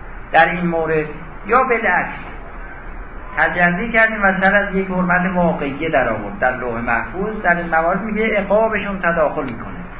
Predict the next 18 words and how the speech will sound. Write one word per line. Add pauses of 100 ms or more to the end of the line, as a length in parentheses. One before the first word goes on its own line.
(200)
این
تداخل
عقاب
یعنی
یک
عقابه (800)
یا (120)
دو
عقاب
تداخل
می‌کنه، (640)
اسبابش
تداخل
می‌کنه
یا
خودش
تداخل
می‌کنه،